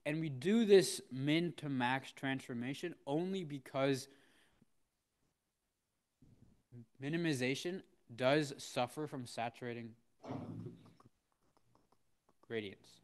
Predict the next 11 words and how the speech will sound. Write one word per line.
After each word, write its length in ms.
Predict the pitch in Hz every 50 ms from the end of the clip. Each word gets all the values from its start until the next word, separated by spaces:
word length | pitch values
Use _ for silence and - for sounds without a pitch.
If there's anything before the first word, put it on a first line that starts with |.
| - - 117 117 - 58 58 58 58 58 58 58 58 - - - - - 58 58 58 58 58 58 58 58 58 58 58 58 58 58 58 58 58 - - - - - - - - - - - - _ _ _ _ _ _ _ _ _ _ _ _ _ _ _ _ _
So 400 | - - - 156 151 151 156 147
if 120 | 151 147 -
we 60 | 160
want 180 | 170 175 175 160
to 40 |
maximize 800 | 139 131 131 139 151 180 - - - 190 180 170 156 156 170 170
the 100 | 156 151
number 400 | 139 135 139 143 151 147 151 147
that's 160 | 139 131 - -
class 520 | - - 147 135 135 135 131 - - - - _ _ _ _ _ _ _ _ _ _ _ _ _ _ _ _ _ _ _ _ _ -
one, 440 | 127 127 139 143 127 110 113 156